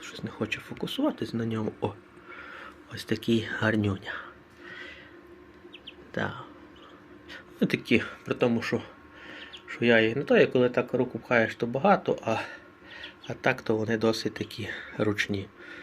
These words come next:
При тому, що я з ними, ну, не є цілий день, скільки я отак прийшов пити, їсти дав вечором, і все, що я з ними роблю. Бо часу зовсім не вистачає, але вони ось такі грайливі, хочуть цей, потім взагалі там ті більші,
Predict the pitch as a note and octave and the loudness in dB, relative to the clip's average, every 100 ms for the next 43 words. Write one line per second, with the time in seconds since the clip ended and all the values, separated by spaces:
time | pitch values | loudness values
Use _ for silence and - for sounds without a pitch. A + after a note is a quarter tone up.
0 | - - - - - - A#2 B2+ A#2+ - | -16 -16 -18 -20 -10 -6 4 4 4 4
1 | C3+ A#2+ - B2+ C3+ B2+ A2 - C3 C3+ | 8 10 10 8 4 2 0 -2 4 8
2 | D#3+ F3 - C#3+ C3+ B2+ B2+ B2 G#2+ G2+ | 10 8 6 4 4 4 4 2 -4 -2
3 | G#2+ G#2 G#2+ G#2 A2 - B2+ - G#2+ - | -4 0 0 0 -2 2 2 2 -4 0
4 | G#2+ G#2 - A2+ A#2 G#2+ G#2+ G#2+ G#2+ G2+ | 0 0 0 2 2 0 -2 -2 -4 -8
5 | - - - - - G#2+ - A#2 - A2 | -16 -16 -16 -18 -4 -2 2 0 2 0
6 | G#2+ G2+ - - - G#2 G#2+ G#2 G2+ G2 | -2 -4 -6 -10 -6 0 0 2 2 0
7 | F#2+ G2+ - - - - - - - - | -2 -6 -8 -16 -20 -20 -20 -18 -18 -20
8 | - - F#2 A2 A2 G#2+ G#2 G#2+ - G#2 | -10 -8 -2 -2 -2 -2 -2 -2 -4 -4
9 | G#2 - A2 - G#2+ G2+ G#2 G2+ G2+ G2+ | -4 -6 -8 -2 0 2 0 -2 -2 -4
10 | G2+ - - - - - - - C#3 G#3 | -6 -6 -10 -8 -10 -10 -14 0 4 6
11 | D4+ G3+ - C3 B2 - - G#3 G3 - | 6 4 6 4 4 -2 6 6 6 -8
12 | - - - C3+ C3 A#2 A#2+ C3 A#2+ A2+ | -12 -12 4 6 6 6 8 8 6 0
13 | - A#2 A#2+ - G#2 | 0 2 2 2 -2